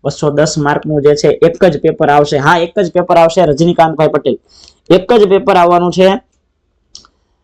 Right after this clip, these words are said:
પાર્ટ ભલે અલગ અલગ હોય, તમારે પહેલા પાર્ટ એ આવશે ને પહેલા પાર્ટ બી આવશે ને એ રીતનું આવશે. એટલે પહેલું પાર્ટ તમે ક્લિયર કરો ને પછી જ બીજું પાર્ટ આવશે. એ રીતે સી બી આર ટી પદ્ધતિથી જ લેવાય તો એ જ રીતે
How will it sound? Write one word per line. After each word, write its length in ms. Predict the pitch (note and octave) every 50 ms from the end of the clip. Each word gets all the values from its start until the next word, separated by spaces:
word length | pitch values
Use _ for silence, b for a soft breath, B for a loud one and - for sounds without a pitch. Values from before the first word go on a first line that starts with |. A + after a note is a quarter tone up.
| _ _ _ _ -
પાર્ટ 240 | F3 F#3 G#3 -
ભલે 220 | G3+ F3+ G#3+ A#3 A#3
અલગ 240 | A3 G#3+ G#3+ G#3 G#3+
અલગ 160 | G#3 F#3+ F3+
હોય, 160 | F3 D#3+ C#3+
તમારે 260 | C3 E3 F3+ F#3+ F#3+
પહેલા 280 | F#3 F#3 F#3+ G3+ G#3 G3+
પાર્ટ 280 | - - G3+ G4+ -
એ 220 | C#4+ - G3+ G#3+ A3
આવશે 300 | G#3 G#3 G#3+ G#3 - G#3+
ને 60 | G#3
પહેલા 240 | - F#3 F#3+ G3 F#3+
પાર્ટ 220 | F#3+ G3 F#3+ F3+
બી 180 | F3+ F#3+ G#3 G#3+
આવશે 320 | G#3+ G3 F#3+ G3 - A3+
ને 100 | F#3+ F#3
એ 100 | G#3 G#3
રીતનું 300 | F#3+ F#3 F3+ - D#3+ D3
આવશે. 220 | C#3 C#3 C3+ - F3+
એટલે 300 | - - - D3+ E3+ E3+
પહેલું 280 | - E3+ F#3 G#3 A3
પાર્ટ 260 | - G3 G3 G3+ G3+
તમે 200 | - G3+ G3+ G3+
ક્લિયર 280 | G3 - G3 G#3 G#3+ G#3+
કરો 200 | - A3 A3+ A3+
ને 60 | F#3+ -
પછી 280 | G3 G3 - - G3+ F#3
જ 20 |
બીજું 220 | F#3 G3+ F3 F#3
પાર્ટ 200 | - E3 D3+ C3+
આવશે. 240 | C3+ C3 C3 - C#3+
એ 100 | D3+ D#3
રીતે 180 | D3 C#3 C#3 C3
સી 140 | - - F3+
બી 140 | F#3+ F#3
આર 80 | F#3 F3
ટી 80 | F#3 F3+
પદ્ધતિથી 500 | D#3+ F3+ E3 F#3 F3+ F3+ F#3 F3+ - F3
જ 40 |
લેવાય 300 | D#3+ E3+ F#3+ G3+ F3 D#3
તો 120 | C#3+ - F3+
એ 160 | F#3 G3 F#3
જ 40 | D#3
રીતે 260 | D#3+ E3 - D#3+